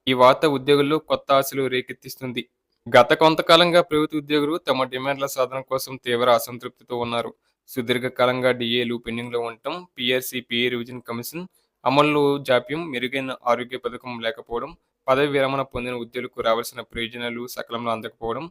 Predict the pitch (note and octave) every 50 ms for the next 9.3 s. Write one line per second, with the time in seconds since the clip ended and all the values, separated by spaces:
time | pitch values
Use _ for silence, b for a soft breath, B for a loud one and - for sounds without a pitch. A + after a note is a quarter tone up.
0 | _ _ _ _ _ _ _ B2 C3 C#3+ D3 D#3 D3+ C#3+ C#3 D3 D3 - D3 C#3+
1 | - C#3 C3+ C#3 - - C#3+ C#3+ C3 B2 A#2+ A#2+ B2 B2 B2 A#2+ B2 B2 _ _
2 | _ _ _ - A#2+ A#2 B2 B2 - - B2 B2 A#2+ A#2 - _ _ _ - A#2
3 | A#2+ B2+ C3+ - D3+ C#3+ C#3+ D3 C#3+ C#3 C3 B2 B2+ B2+ C3+ C#3 C3+ C3+ C3+ -
4 | C3+ C3+ C3+ C3+ C3+ D3 F3 F#3+ G3 - - - B2 C3 C3+ C#3+ C3 C3+ C3 C3+
5 | C3 C3 B2+ C3+ C3 - B2 A#2+ A#2+ B2 B2+ B2+ B2+ B2+ B2+ B2 B2 B2 A#2 A2+
6 | A2+ A#2 B2 A#2+ A#2+ A#2+ A#2+ A#2 A2+ A2+ - _ _ _ _ _ _ _ _ -
7 | A2 A2+ C3 C#3+ D3+ D3+ D#3 D3 C3+ C#3 - - _ _ - C3 C3+ D3 D#3 E3
8 | D#3+ D#3 D#3 C#3+ C#3 C#3 C#3 C#3+ C#3+ C3+ C3+ C3 C3 D#3+ D#3 C#3+ - A#2+ A2+ A#2
9 | A#2+ A#2+ A#2 - B2+ A#2+